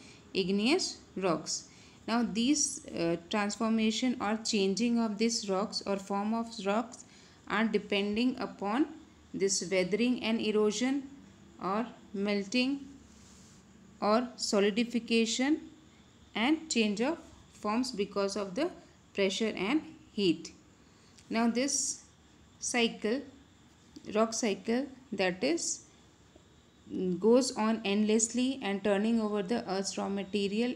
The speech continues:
and maintaining its freshness. Freshness means newness, and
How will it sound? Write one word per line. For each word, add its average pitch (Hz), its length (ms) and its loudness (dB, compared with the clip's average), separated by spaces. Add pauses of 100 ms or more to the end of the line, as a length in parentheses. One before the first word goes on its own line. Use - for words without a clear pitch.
and 196 200 -2
maintaining 208 640 0
its 294 360 2 (360)
freshness. 226 600 2
Freshness 233 500 -2
means 311 340 2
newness, 202 760 4
and 233 280 0